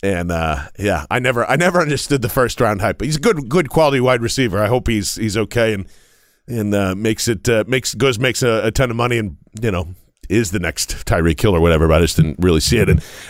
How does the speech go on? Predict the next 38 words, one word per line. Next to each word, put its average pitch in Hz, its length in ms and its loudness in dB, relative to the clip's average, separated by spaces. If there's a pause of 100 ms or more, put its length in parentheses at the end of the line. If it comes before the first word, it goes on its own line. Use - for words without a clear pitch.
(120)
I, 196 140 0
I 190 120 2
think 196 240 0
that's 165 220 0
a 160 40 0
bigger 139 300 -2
need 135 240 0
right 123 180 2
now 120 220 0
than, 110 320 -4 (160)
than 120 240 0
anything. 113 400 0
Not 123 160 0
your, 117 300 0
your 120 120 0
Deebo 139 360 0
Samuel, 143 400 2
who's, 127 420 0 (420)
again, 104 640 -2
really, 127 260 2
really 120 240 2
good. 110 400 0
Like, 113 160 0
I 117 80 2
think 113 240 -2
Hakeem 127 400 -2
Butler, 131 360 2
all 135 140 4
those 123 200 0
guys 123 260 2
that 120 120 -2
are, 110 220 0 (260)
have 120 120 -2
fan-, 123 420 -2
fantastic, 139 720 -2
like, 110 140 -2
catch - 280 -2
point, 135 280 -4